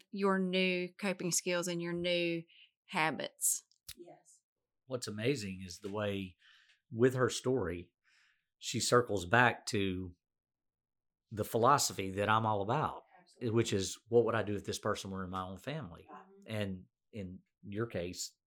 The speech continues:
Speaker 3: the family member is you
Speaker 2: Right.
Speaker 3: and the ones so close to you.
Speaker 2: And it's hard. I think we do better for the people around us than we do for ourselves.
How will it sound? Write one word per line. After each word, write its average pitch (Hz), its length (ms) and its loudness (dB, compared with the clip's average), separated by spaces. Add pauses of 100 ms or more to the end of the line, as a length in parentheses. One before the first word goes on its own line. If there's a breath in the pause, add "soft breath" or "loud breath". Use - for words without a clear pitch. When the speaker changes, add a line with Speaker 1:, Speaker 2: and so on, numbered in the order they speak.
(200)
Speaker 3:
the - 80 -12
family 92 300 -8
member 90 300 -10
is 85 180 -10
you 104 240 -4 (200)
Speaker 2:
Right. - 500 -14
Speaker 3:
and 175 140 -4
the 135 60 -6
ones 139 460 -8 (100)
so 120 240 2
close 147 360 0
to 87 100 -10
you. 71 220 -16 (480 soft breath)
Speaker 2:
And 226 120 -2
it's 233 100 -6
hard. 294 380 6
I 208 80 2
think 226 260 -4
we 240 140 0
do 226 160 -2
better 196 240 2
for 214 160 -6
the 180 100 -2
people 185 320 -4
around 170 220 0
us 190 100 -8
than 180 100 -8
we 175 60 -8
do 160 140 -4
for 156 160 -6
ourselves. - 680 -8